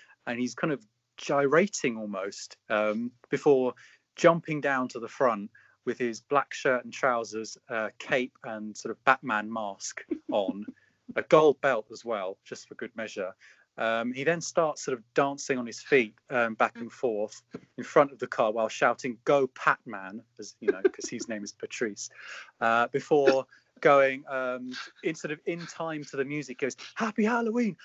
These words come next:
happy Halloween, wah!" Um, at this point, you realise that he's not wearing matching shoes,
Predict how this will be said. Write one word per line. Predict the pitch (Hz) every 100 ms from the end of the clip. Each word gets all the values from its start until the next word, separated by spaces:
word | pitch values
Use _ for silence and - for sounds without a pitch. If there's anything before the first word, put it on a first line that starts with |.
| -
happy | - 240 -
Halloween, | 226 247 233 262 247 175 -
wah!" | 214 247 247 240 240 233 - - 208 - - 330 - -
Um, | 147 143 147 156 -
at | 160
this | 240 -
point, | - 220 180
you | 175
realise | 175 165 156 147
that | 160
he's | 143 131
not | 151 156
wearing | 135 131
matching | 131 - - 123
shoes, | - - 131 90 104 -